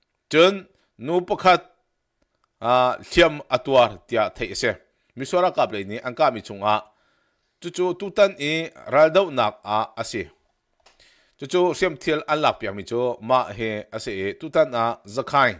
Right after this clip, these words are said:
E e pol na he chin ram chung batak te in. Am man lut e. Chin ram chung sakhan atu he chun. Pan hi an lak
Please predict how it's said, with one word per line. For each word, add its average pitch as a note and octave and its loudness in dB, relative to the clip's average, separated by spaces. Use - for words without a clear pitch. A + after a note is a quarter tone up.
E D#3+ -2
e G3+ 6
pol E3+ -4
na C3 0
he B2 -2
chin G#3 -8
ram D#3 2
chung A2 -12
batak B2+ -6
te G#2 -10
in. G#2+ -12
Am D#3+ 2
man B2+ -4
lut F#2+ -8
e. G#2 -2
Chin A#3 -6
ram G3 4
chung C#3 -4
sakhan D3+ 4
atu A#3 -2
he C3 2
chun. D3 -2
Pan E3 0
hi G3 0
an F3+ -2
lak C#3 4